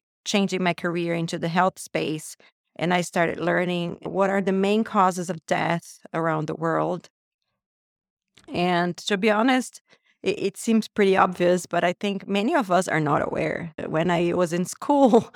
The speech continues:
<laughs> many decades ago, <laughs> oh my God,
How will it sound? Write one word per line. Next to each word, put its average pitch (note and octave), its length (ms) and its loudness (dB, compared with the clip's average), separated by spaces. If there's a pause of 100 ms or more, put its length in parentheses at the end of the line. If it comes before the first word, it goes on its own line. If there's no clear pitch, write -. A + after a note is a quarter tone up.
(360)
<laughs> B3+ 400 -2
many G#3+ 280 6
decades G3 560 6
ago, F#3+ 380 10
<laughs> - 40 0
oh G3+ 140 4
my F3 160 8
God, D#3+ 360 4